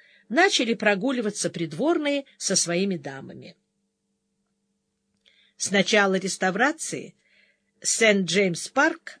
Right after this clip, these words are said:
открыли для широкой публики. Поэтому не только благородные господа, но и все другие жители свободно гуляли по его широким аллеям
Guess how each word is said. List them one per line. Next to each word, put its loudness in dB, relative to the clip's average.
открыли 0
для -2
широкой 0
публики. -10
Поэтому 4
не 2
только 0
благородные 2
господа, -2
но 4
и 8
все 2
другие 4
жители -2
свободно -2
гуляли 2
по -4
его 0
широким -4
аллеям 0